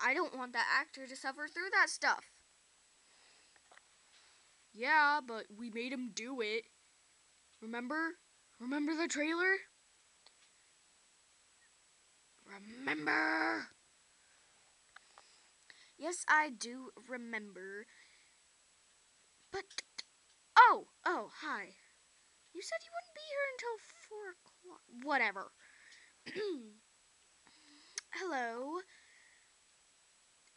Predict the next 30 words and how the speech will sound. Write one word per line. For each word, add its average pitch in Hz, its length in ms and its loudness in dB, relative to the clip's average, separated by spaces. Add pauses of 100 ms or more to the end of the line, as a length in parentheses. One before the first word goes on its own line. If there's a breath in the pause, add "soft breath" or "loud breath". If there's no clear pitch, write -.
(200)
This 247 220 -10
is 220 200 -16 (140)
L 233 180 -8
P 254 140 -12
S 233 120 -14
Pickle 254 260 -16
Productions, 294 840 -8
and 302 300 -4
we're 247 140 -6
trying 269 340 -8
to 254 60 -14
find 247 300 -8
out 208 200 -16 (680 loud breath)
what - 180 -16
to 269 100 -10
do 220 460 -14 (2000 loud breath)
for 285 160 -10
the 262 60 -14
first 240 500 -12
episode 240 460 -10
of 240 80 -16
Johnny's 196 400 -16
Revenge. - 500 -18 (1200)
I 220 100 -10 (200)
think 392 220 4
you 247 40 -12
forgot - 380 -14
to 208 80 -12 (100)
mention 233 320 -8
somebody. 180 460 -20